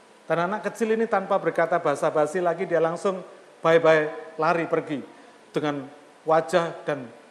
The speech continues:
baju yang basah kuyup katanya. Tapi ketika anak kecil ini pergi, pintu saya tutup, saya mulai lihat apa yang dia kasih ke tangan saya.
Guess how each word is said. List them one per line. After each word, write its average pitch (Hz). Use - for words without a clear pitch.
baju 165
yang 151
basah 147
kuyup 143
katanya. 123
Tapi 196
ketika 240
anak 226
kecil 220
ini 208
pergi, 156
pintu 165
saya 170
tutup, 165
saya 165
mulai 160
lihat 165
apa 156
yang 151
dia 143
kasih 147
ke 151
tangan 131
saya. 113